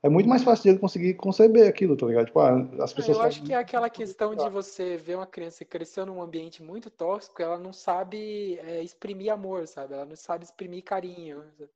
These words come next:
Speaker 2: É isso que eu tô dizendo. E provavelmente ele não sabe exprimir essa, esse carinho que ele tem pelo Hagrid. É, é nesse sentido que eu quero dizer. Mas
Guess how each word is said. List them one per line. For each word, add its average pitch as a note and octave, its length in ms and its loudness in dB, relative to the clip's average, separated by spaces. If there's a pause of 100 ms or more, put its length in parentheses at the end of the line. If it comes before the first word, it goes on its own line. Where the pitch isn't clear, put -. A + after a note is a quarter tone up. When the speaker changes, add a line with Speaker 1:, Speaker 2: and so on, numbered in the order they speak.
(380)
Speaker 2:
É D#3 100 -8
isso F#3+ 140 -8
que - 80 -14
eu - 60 -10
tô F#3 80 -6
dizendo. D#3 340 -10 (420)
E D#3+ 60 -20
provavelmente F#3+ 460 0
ele A3 80 0
não A#3+ 100 -6
sabe B3+ 300 -2
exprimir A#3+ 560 -2
essa, E3+ 580 -2
esse E3 220 -14
carinho F3 420 -6
que - 100 -8
ele D#3 100 -8
tem D#3+ 200 -12
pelo E3 180 -8
Hagrid. C#3 440 -10
É, D3 360 -12 (120)
é D3+ 100 -16
nesse D#3+ 220 -20
sentido F3 320 -16
que - 80 -20
eu F3 40 -16
quero F#3+ 220 -10
dizer. F3+ 180 -12
Mas F3 300 -14